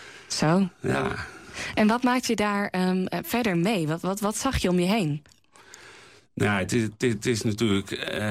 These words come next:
Speaker 2: nou ja, laat ik zo zeggen, de kracht van de Heilige Geest was zo aanwezig, eh, dat je ziet dat mensen onderuit gaan. Ehm, nou ja,
Speaker 1: Vallen in de
Speaker 2: inmiddels
Speaker 1: geest?
Speaker 2: Vallen in de geest, hè. En, ehm, nou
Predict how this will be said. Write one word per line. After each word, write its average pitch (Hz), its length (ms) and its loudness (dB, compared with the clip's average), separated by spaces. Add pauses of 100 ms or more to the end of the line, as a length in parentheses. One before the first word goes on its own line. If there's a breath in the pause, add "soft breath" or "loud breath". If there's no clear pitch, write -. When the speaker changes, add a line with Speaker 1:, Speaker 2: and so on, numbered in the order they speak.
(800)
Speaker 2:
nou 110 180 2
ja, 117 140 2
laat 120 100 0
ik 120 80 -4
zo 143 160 0
zeggen, 127 260 0 (480)
de 117 80 0
kracht 139 300 -2
van 123 120 2
de 113 60 4
Heilige 127 380 0
Geest 139 180 0
was 113 160 0
zo 143 240 0
aanwezig, 127 880 -2 (140)
eh, 104 320 2
dat 101 120 2
je 113 100 2
ziet 107 200 4
dat 98 140 2
mensen 110 360 0
onderuit 110 420 0
gaan. 143 360 0 (720 loud breath)
Ehm, 101 760 2
nou - 180 -2
ja, 101 160 0
Speaker 1:
Vallen - 80 -2
in - 80 0
de 202 80 4
Speaker 2:
inmiddels 180 320 2
Speaker 1:
geest? 214 460 -2
Speaker 2:
Vallen 107 300 -2
in 104 60 2
de 101 100 2
geest, 110 340 -2
hè. 120 180 0
En, - 260 -4
ehm, 101 340 0
nou 92 120 -4